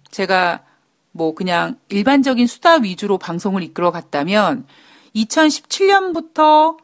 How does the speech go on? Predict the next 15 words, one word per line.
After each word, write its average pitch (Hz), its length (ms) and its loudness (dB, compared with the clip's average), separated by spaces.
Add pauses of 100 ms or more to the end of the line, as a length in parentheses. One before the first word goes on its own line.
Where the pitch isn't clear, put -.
(120)
주식시장에 302 720 0
대한 254 240 2
이야기를 196 360 -4
많이 233 320 2
전해드렸죠. 160 840 -4
그래서 196 260 -4 (220)
이천십칠년도 185 1600 -2
초에 190 640 0 (760)
뭐 175 320 0
그때가 208 400 -2
엘지 196 440 -4
전자가 202 840 0
사만 349 400 -2
원대였죠. 285 760 0
예, 185 300 -2